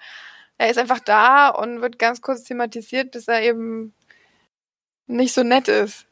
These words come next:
<laughs> Und, ähm, ja, versucht sich da irgendwie zu retten und zieht die drei da irgendwie noch mit, mit runter. Und ja, also es ist, der Film hat irgendwie keinen roten Faden, hab ich so das Gefühl, und,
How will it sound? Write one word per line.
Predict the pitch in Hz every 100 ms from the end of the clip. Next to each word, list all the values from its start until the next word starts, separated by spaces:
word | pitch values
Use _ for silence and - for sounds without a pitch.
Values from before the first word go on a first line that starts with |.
| _ -
<laughs> | - - - - _ _ - - - - - -
Und, | 233 233 226 226 -
ähm, | - 233 226 220 220 240
ja, | 226 220 226 214
versucht | - 226 247 226
sich | 233 220
da | 208
irgendwie | 226 226
zu | 220 233
retten | 226 226 233 -
und | 214 220 - - - - _ _ _ _ _ _ -
zieht | 254 -
die | 226 226
drei | 220 240 220 220
da | 214
irgendwie | 220 220
noch | 220 220
mit, | 220 214 - -
mit | 220 214
runter. | 220 226 226 - 202 220 226 _ - - - -
Und | - 233 233
ja, | 208 160 208 208 _ -
also | 226 226 220
es | 226
ist, | 220 - - - - - -
der | 240 220
Film | 233 233
hat | 247 -
irgendwie | 202 220
keinen | 214 220 220
roten | 226 220 214
Faden, | 220 226 233
hab | 220
ich | 208
so |
das | 233
Gefühl, | - 220 220 240 233 226
und, | - - 233